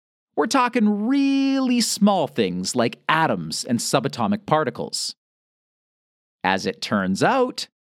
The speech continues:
nobody really knows definitively because all particles exist in what's called superposition, meaning that the properties of any particle, like its position, like its spin,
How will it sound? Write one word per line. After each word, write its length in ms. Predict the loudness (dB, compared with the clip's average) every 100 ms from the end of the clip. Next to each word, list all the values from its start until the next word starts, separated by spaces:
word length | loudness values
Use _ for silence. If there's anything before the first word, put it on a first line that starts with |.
| _ -6
nobody 920 | -2 2 2 2 0 0 -4 -4 -6
really 440 | -4 0 0 0 -2
knows 340 | 0 -2 0
definitively 1120 | -4 -4 -12 -4 0 2 0 -2 -6 -4 -6 _ _ _ -6
because 360 | 0 0 0 -8 -2
all 240 | 2 2
particles 560 | 0 0 0 0 0 0
exist 600 | 0 0 -2 0 -4 -8 -2
in 140 | 2
what's 220 | 2 0
called 480 | -2 0 0 -2 -6 _ -10
superposition, 1160 | -6 0 0 2 -2 -2 0 0 -2 -6 -10 -18 _ _ _ _ _
meaning 400 | 0 2 4 2
that 240 | 2 0 -2
the 80 | -8
properties 840 | -6 -2 0 0 0 0 0 0
of 80 | -2
any 180 | -2 -4
particle, 720 | -6 -4 -4 -4 -4 -4 _ -2
like 240 | -2 -2
its 140 | -6
position, 840 | -4 -6 -4 -4 -2 0 0 -2 -6 _ _ _
like 300 | -2 -2 0
its 180 | -4 -2
spin, 880 | -4 -6 -6 0 0 2 0 0